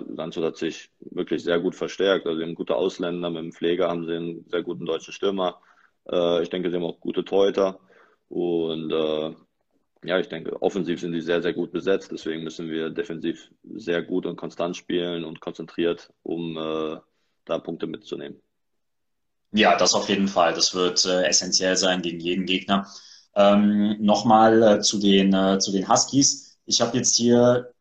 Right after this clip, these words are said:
Speaker 2: du vielleicht auch schon gesehen, dass, äh, einige unserer, unserer Zuschauer, ähm, bereits geschrieben haben, es wird, äh, es wird laut und wild.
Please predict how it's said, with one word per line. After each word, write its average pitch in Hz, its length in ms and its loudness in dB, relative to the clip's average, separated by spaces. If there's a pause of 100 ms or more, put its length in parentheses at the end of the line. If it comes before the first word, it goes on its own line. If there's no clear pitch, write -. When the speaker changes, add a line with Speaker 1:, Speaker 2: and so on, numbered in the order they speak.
Speaker 2:
du 104 80 -10
vielleicht 107 380 4
auch 117 240 6
schon 110 220 2
gesehen, 110 360 2
dass, 104 320 4
äh, - 20 0
einige 104 540 4
unserer, 98 840 4
unserer 98 240 -2
Zuschauer, 113 640 4 (440)
ähm, 92 1040 2
bereits 98 260 4
geschrieben 104 320 0
haben, 101 160 4
es 95 180 2
wird, 101 360 2
äh, 101 220 6
es - 120 -2
wird 101 140 -4
laut 104 180 4
und 98 160 2
wild. 131 320 4